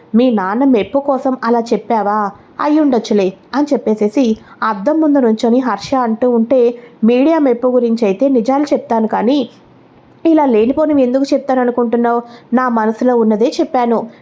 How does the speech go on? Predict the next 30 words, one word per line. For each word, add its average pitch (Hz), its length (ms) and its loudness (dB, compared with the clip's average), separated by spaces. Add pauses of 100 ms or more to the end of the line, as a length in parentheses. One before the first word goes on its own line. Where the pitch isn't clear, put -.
(100)
నేను 277 220 4
ఈ 277 180 4
ఇంటి 233 300 0
కోడల్ని, 233 600 0 (260)
ఆ 233 140 -2
ఇంటికి 240 480 0
నేను 262 280 2
నా 269 200 0
భ-, 196 320 -2
నా 240 160 0
భర్తను 208 420 -2
తీసుకొని 247 460 -2
వెళ్ళి, 233 420 2 (240)
నా 254 160 0
భర్తకు 220 460 -2
చిన్న 269 260 0
చూపు 285 280 0
అయ్యేటట్టు 262 420 0
నేనెందుకు 294 600 2
చేస్తాను 277 280 0
అనుకుంటున్నావు?" 247 680 0 (380)
అని 285 180 2
అనంగానే, 233 640 0 (260)
"హర్ష, 214 220 -6 (480)
నీ 269 140 4
భర్త 190 380 -2
గురించి 320 420 0
ఆలోచిస్తున్నావా?" 247 1000 -2 (280)
అని 277 200 0
చెప్పేసి 233 560 0